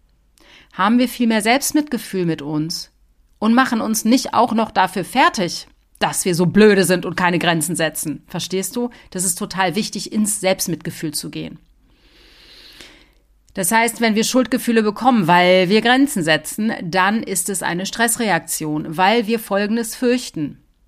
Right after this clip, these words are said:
Kontaktabbruch, Ablehnung und ein Konflikt. Und unser Nervensystem schaltet an der Stelle in Alarm.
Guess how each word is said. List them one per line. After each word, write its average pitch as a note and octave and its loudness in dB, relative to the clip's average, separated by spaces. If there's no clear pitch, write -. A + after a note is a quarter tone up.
Kontaktabbruch, F3+ -4
Ablehnung E3+ -4
und E3+ -4
ein D3 -2
Konflikt. E3 -6
Und F3+ -2
unser D#3+ -2
Nervensystem G3+ -2
schaltet F#3 -2
an D3 -4
der D#3+ 0
Stelle E3+ -6
in E3 -8
Alarm. D3+ -4